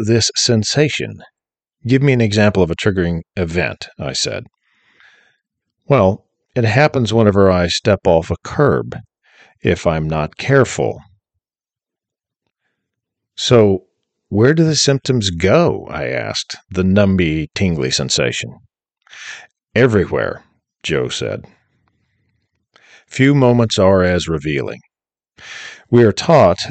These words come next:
that a positive Tinel sign is an indication of direct trauma to a nerve. The most familiar of these that we encounter is an ulnar nerve blunt force impact. It characteristically causes a radiating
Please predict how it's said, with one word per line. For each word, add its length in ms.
that 380
a 200
positive 480
Tinel 320
sign 380
is 160
an 100
indication 640
of 220
direct 320
trauma 420
to 180
a 40
nerve. 540
The 100
most 280
familiar 680
of 120
these 280
that 160
we 160
encounter 580
is 420
an 280
ulnar 360
nerve 300
blunt 240
force 360
impact. 540
It 160
characteristically 760
causes 460
a 80
radiating 480